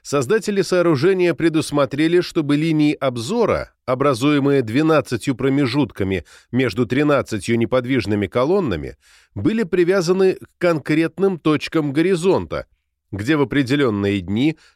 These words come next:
должно было восходить солнце. Это позволяло рассчитать соотношение между лунными месяцами и солнечным годом и составить комбинированный лунно-солнечный календарь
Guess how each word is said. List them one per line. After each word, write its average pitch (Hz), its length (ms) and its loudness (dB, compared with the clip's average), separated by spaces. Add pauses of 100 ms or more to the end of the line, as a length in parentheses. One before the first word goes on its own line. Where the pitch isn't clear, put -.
должно 127 480 0
было 143 240 2
восходить 143 560 -2
солнце. 110 540 -4 (1200)
Это 120 220 -2
позволяло 117 500 0
рассчитать 110 500 -2
соотношение 113 760 0
между 98 320 -2
лунными 110 420 0
месяцами 107 720 -2 (300)
и 147 100 0
солнечным 185 680 0
годом 87 400 -2 (520)
и 208 80 -2
составить 175 560 0
комбинированный 135 920 0
лунно-солнечный 156 1040 0
календарь 113 580 -2